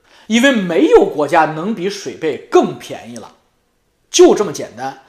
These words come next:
规模化早已经形成。那我说到这儿你就知道了，我能把雷伯西吓成这样，因为雷伯西是手工打造的，他都害怕成这个样子。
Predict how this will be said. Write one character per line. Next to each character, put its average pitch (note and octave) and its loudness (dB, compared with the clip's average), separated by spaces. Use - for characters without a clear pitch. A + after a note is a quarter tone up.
规 D4 2
模 A3 2
化 - -8
早 D#4 -6
已 F#3 -8
经 C#3+ -14
形 B2 -16
成。 G2+ -20
那 D4+ 6
我 F3 4
说 B3 2
到 B3+ 4
这 C4+ 4
儿 F3 4
你 C3+ -10
就 C#3+ -8
知 D3 -8
道 C#3+ -2
了， A#2 -6
我 D#3+ 2
能 C#4 0
把 E3+ 4
雷 F3+ 0
伯 B3 0
西 B3 -6
吓 F#3 -2
成 C3+ -14
这 C3+ -12
样， B2 -8
因 G#3 -4
为 A#3 0
雷 F3 -2
伯 F#3+ -2
西 G3+ -8
是 F#3 -12
手 B2 -14
工 C#3 -16
打 G2+ -12
造 G2+ -14
的， F2 -20
他 D3 -10
都 E3+ -6
害 E3 -14
怕 C3 -14
成 A#2+ -18
这 E3 -10
个 C3 -10
样 A2 -16
子。 - -20